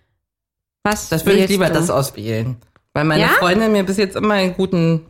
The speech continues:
Speaker 2: Bums öffentlich gegönnt hätten und ansonsten würde ich meine Community da so einpferchen, dass es passt, ne?
Speaker 1: Aber dann wissen auch immer alle, dass du Durst hast und wir wissen, alles ist bei dir sehr häufig.
Speaker 2: Ja, enge Freunde, <laughs> ihr wisst doch, wie es ist. Ne?
Speaker 1: Enge Freunde-Funktion wird ab-, wird abgestellt
Speaker 2: Wird
Speaker 1: vom Staat.
Speaker 2: abgestellt.
Speaker 1: Ja.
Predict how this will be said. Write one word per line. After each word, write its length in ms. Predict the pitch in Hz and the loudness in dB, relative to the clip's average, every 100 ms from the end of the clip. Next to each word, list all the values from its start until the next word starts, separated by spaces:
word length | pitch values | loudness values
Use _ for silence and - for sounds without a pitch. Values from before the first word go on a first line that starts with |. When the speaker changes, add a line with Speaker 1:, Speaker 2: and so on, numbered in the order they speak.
| - | -4
Speaker 2:
Bums 300 | 240 285 330 | 2 2 4
öffentlich 300 | 269 320 285 | 4 4 2
gegönnt 420 | 226 170 185 254 | 0 0 0 0
hätten 220 | 294 294 | 0 0
und 60 | 262 | 2
ansonsten 440 | 190 190 214 156 196 | 2 2 0 0 2
würde 100 | 196 | 0
ich 100 | 190 | 0
meine 240 | 175 180 | 0 0
Community 520 | 175 185 180 190 185 | 0 2 2 2 0
da 120 | 165 151 | -2 0
so 200 | 165 165 | 0 0
einpferchen, 720 | 151 165 165 156 160 165 151 | 0 -2 -2 -2 0 0 -2
dass 160 | 139 | -4
es 80 | 131 | -8
passt, 460 | - 127 131 - - | -6 -4 -4 -6 -2
ne? 200 | 160 180 | 0 2
Speaker 1:
Aber 100 | 202 | 2
dann 140 | 208 | 0
wissen 160 | 208 226 | 0 0
auch 100 | 196 | 0
immer 140 | 220 | 0
alle, 100 | 196 | 0
dass 120 | 202 - | -2 -6
du 80 | |
Durst 240 | - 214 - | -4 -4 -4
hast 120 | 170 | -4
und 60 | 180 | -2
wir 60 | 165 | -2
wissen, 140 | 170 | -2
alles 180 | 175 180 | -2 -4
ist 80 | 190 | -4
bei 80 | 180 | -2
dir 120 | 175 | 0
sehr 300 | 175 175 170 | 0 -2 -2
häufig. 380 | 175 170 - - _ _ _ _ | -4 -4 -8 -12 _ _ _ _
Speaker 2:
Ja, 140 | 147 147 | -2 -2
enge 240 | 151 175 | 0 -2
Freunde, 640 | 175 190 214 247 247 240 247 - - - - - | 0 0 2 2 0 0 -2 0 -2 0 0 0
<laughs> 500 | - - - - - | -2 -10 -20 -20 -2
ihr 160 | 180 | 0
wisst 180 | 202 339 | 0 0
doch, 140 | 233 180 | 2 2
wie 60 | |
es 80 | 175 | 0
ist. 240 | 415 135 392 - - 453 - 427 415 - - - | 0 -2 -6 -10 -2 0 0 -4 -6 -12 -12 -2
Ne? 80 | |
Speaker 1:
Enge 120 | 226 220 | 0 -2
Freunde-Funktion 640 | - 202 233 233 - 196 | -2 -2 0 -4 -4 -4
wird 100 | - | -4
ab-, 180 | 165 - | -6 -10
wird 200 | - 185 | -10 -8
abgestellt 440 | - - - - 170 | -8 -10 -10 -2 0
Speaker 2:
Wird 120 | 175 | 0
Speaker 1:
vom 140 | 165 | -2
Staat. 180 | - 185 | -2 -2
Speaker 2:
abgestellt. 360 | 143 135 131 131 | 0 0 -2 -2
Speaker 1:
Ja. 200 | 156 - | -4 -6